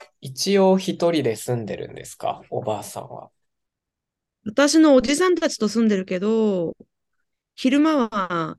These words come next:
Speaker 2: 一人で話す人がいないからさ、一人昼間はぼーっとしちゃうみたいね。
Speaker 1: そうですよね。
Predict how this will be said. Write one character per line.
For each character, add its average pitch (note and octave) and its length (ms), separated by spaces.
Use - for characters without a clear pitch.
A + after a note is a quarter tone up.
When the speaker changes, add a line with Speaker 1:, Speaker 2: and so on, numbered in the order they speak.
Speaker 2:
一 - 220
人 G3+ 140
で F3 100
話 G3+ 280
す G#3 80
人 - 180
が D#3+ 80
い E3 80
な F3+ 140
い F3+ 60
か - 120
ら E3+ 100
さ、 - 320
一 - 200
人 F3 240
昼 G3+ 220
間 G3+ 80
は E3 80
ぼ F3+ 120
ー - 40
っ - 20
と G3+ 100
し F#3+ 100
ち A3+ 60
ゃ G#3+ 40
う F#3+ 60
み D#3+ 60
た D3+ 100
い - 100
ね。 F3+ 160
Speaker 1:
そ - 260
う G#2 40
で G#2 100
す - 180
よ - 120
ね。 - 280